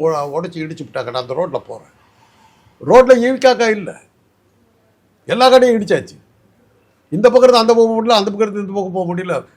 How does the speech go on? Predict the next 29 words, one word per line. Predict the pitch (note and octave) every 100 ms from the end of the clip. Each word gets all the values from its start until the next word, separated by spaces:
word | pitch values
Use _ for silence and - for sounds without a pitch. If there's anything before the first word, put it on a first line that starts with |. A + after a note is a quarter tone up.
| _ G#3
அ, | G#3 F3
ம-, | E3+ F#3
ம-, | F#3+ D#3+ D3
எல்லா | F3+ G#3
கடையெல்லாம் | F#3+ F#3 F3+ F#3+ E3
எடுத்து | E3+
மூடிட்டு | D3 E3 D#3 E3
அவங்க | A#2 G#2+
போயிட்டாங்க. | G#2+ - - _ _ _ _ _ _ D3+
பெரிய | A#3+ B3
பெரிய | A#3+ A3
கடைகள்லாம் | A3+ A#3 A3+ E3+
மூடிட்டாங்க. | F3 E3+ F3 _ _ _ _ _ _ _ _ _ _ _ _ _ _ _
அப்புறம் | F#3+ C4 B3
அந்த | A3+ A3 A3
ரோட்ல | A#3 G#3+ G3 - _ F#3+ G3+
மெட்ரோ | G#3+ B3
போட்டு | G#3 G#3
யார் | G3 G#3
வருவா? | F#3+ F3+ F3+ A3+ A3 _ _ _ _ _ _ _
க-, | - -
அந்த | F2+ A2+
கடைகள் | A#2 F3 A3+ A3
இருக்கிறதுக்கிறதுக்காக | G#3 G#3 G3 G3+ F3+ G#3 A3
தானே | A#3 A#3
இந்த | A3+ G3
மெட்ரோவுக்கு | F3+ F#3+ G#3 F#3+ F#3
வந்தாங்க | D#3+ F3+ E3+ B2
அவங்க. | G#2